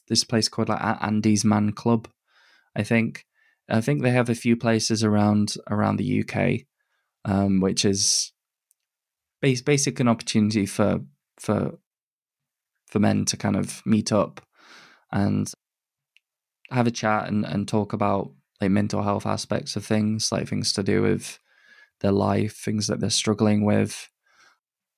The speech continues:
And the, the person I'm talking about is, is, is autistic, and, and they've found that to be really, really, really great for them. But it's, it's kind of like, it's not set out for you. It's not like after school they can be like, "Oh, hey, let's, let's help you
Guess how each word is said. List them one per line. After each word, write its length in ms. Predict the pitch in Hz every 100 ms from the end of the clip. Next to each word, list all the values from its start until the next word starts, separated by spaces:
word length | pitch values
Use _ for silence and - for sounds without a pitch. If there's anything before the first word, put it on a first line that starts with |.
| _ -
And 140 | 110
the, 80 | 113
the 80 | 117
person 260 | 139 120 104
I'm 100 | 98
talking 300 | 101 98 98
about 220 | 98 78
is, 120 | 101
is, 460 | 92 - - - -
is 140 | - 104
autistic, 640 | 95 - 101 - - -
and, 260 | - 101 95 -
and 140 | 107
they've 160 | 107 104
found 280 | 107 101
that 180 | 101 -
to 80 | -
be 160 | 98 101
really, 440 | 104 - - 98 - _ _ _ _ _ _ _ _ -
really, 200 | 110 101
really 220 | 101 101
great 260 | 95 110 -
for 140 | 107
them. 160 | 101 104
But 120 | 110
it's, 200 | 123 -
it's 160 | - 120
kind 180 | 151 147
of 140 | 135
like, 380 | 113 113 92 - _ _ _ _ _ _ - _ -
it's 220 | 117 117
not 380 | 131 135 135 -
set 300 | - 113 -
out 220 | 101 -
for 120 | -
you. 120 | 76
It's 160 | 78 -
not 160 | 120 101
like 300 | 110 113 - -
after 240 | 110 - -
school 340 | - 101 101
they 160 | - 107
can 200 | - 107
be 140 | 107
like, 320 | 107 104 - 123
"Oh, 160 | 120
hey, 260 | 110 110 107
let's, 340 | 107 - -
let's 200 | 107 101
help 260 | 107 104 -
you 320 | 104 101 101